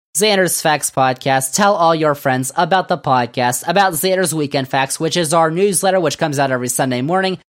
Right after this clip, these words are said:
Link is in this episode's description. Sign up. It is free to do so. Check us out on YouTube, because this episode, episode ninety-three, is gonna be up on YouTube with a nice background. Subscribe, like, do all that stuff for Xander's Facts on YouTube.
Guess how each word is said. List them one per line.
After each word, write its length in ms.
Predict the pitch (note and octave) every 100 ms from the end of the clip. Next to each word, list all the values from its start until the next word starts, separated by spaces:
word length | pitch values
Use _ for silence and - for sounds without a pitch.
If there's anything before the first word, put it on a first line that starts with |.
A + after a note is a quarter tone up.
| _ E3+
Link 240 | G3 G3+
is 100 | E3+
in 80 | E3
this 160 | D3
episode's 480 | D#3+ D3+ C#3 D3 B2+
description. 540 | C3 - F#3+ - F#3 D#3+
Sign 420 | - F#3 E3 C#3
up. 240 | F3+ F#3
It 60 | C#3+
is 260 | A2 - -
free 240 | B3 B3+
to 160 | F3 C3
do 260 | A#2 B3+ A#3
so. 400 | - A3 G#3+ - _ _ -
Check 220 | G3+ F#3+
us 160 | E3 -
out 180 | E3 C#3+
on 180 | B2
YouTube, 500 | C#3 G3 - A3+ A#3 - _ -
because 320 | C#3 C#3+ C3
this 200 | D#3+ E3+
episode, 440 | F#3 F3+ - G3+
episode 360 | D#3 C3+ - C#3
ninety-three, 440 | B2+ A#2+ A#2 D3+
is 100 | F3+
gonna 140 | - C3
be 140 | C3
up 120 | B2
on 160 | A#2 A2
YouTube 360 | C#3 E3 G3 E3
with 100 | B2
a 20 |
nice 220 | A2+ -
background. 560 | - F3+ F3+ F#3 F3+ -
Subscribe, 760 | A2+ - - E3+ E3 E3 D3 - _ _
like, 340 | C3+ D#3+ E3 -
do 160 | B2
all 120 | A2+
that 240 | A2 E3 -
stuff 260 | - E3+
for 100 | -
Xander's 400 | C3+ B2 A2 A2
Facts 300 | - B2 -
on 140 | A2 B2+
YouTube. 500 | G3+ - F#3+ F#3+